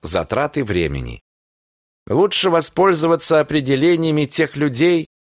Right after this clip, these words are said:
которые могли затратить на них всё это, определение которых прошло через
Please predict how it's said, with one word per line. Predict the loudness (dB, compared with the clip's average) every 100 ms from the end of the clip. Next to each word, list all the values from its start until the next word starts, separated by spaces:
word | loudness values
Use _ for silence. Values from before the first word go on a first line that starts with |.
| _
которые | -4 0 2 2 2
могли | 0 0 0
затратить | 2 0 2 0 2 -2 -2
на | -2 -2
них | -2 -2
всё | -2 0
это, | 2 0 -4 -10 -12 _ _ _ _ -12
определение | -4 -2 -2 0 2 2 0
которых | -2 0 2 2 0
прошло | -4 -4 -2 0 0 -2
через | -4 -2 0 -2 -4